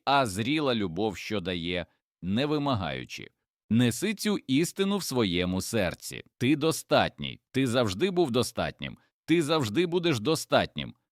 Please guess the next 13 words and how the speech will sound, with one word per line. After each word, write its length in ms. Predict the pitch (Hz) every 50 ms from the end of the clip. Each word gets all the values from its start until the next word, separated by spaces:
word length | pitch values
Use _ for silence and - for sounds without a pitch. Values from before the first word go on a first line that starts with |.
| _ _
Не 260 | 101 117 127 135 131
тому, 320 | - 143 135 131 170 214 202
що 220 | - - 196 180
твоя 280 | - 135 135 123 113 104
родина 380 | 104 101 95 156 180 170 139
тобі 260 | - - 90 85 87
це 180 | 76 - 131 123
каже, 380 | - - 101 85 73 76 65 - _ _ _ _ _
а 180 | - 110 101 90
тому, 440 | - 95 90 90 98 143 190 202 156
що 300 | - - - - 92 82
це 220 | - - 156 185
фундаментальна 920 | - 208 214 208 208 202 196 190 180 139 - 120 127 139 147 151 160 -